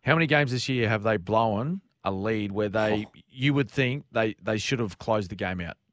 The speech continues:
Speaker 2: Oh, mate.
Speaker 1: Four?
Speaker 2: At least four.
Speaker 1: Okay, there's, there's four. I think there's four. There's four, um,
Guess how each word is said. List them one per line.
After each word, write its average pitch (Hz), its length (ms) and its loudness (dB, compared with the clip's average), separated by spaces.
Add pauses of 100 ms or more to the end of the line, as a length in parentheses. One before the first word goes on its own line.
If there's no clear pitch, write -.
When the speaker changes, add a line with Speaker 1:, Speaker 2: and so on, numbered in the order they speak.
Speaker 2:
Oh, 80 240 -6
mate. 78 400 -8
Speaker 1:
Four? 160 380 2 (200)
Speaker 2:
At 95 120 -2
least 104 260 2
four. 76 300 -8 (520)
Speaker 1:
Okay, 120 380 2 (260)
there's, 110 260 -2
there's 113 280 0
four. 110 280 -2
I 101 40 0
think 135 160 -4
there's 107 160 -4
four. 90 380 -4 (260)
There's 95 180 -8
four, 107 480 -2 (140)
um, 87 440 -6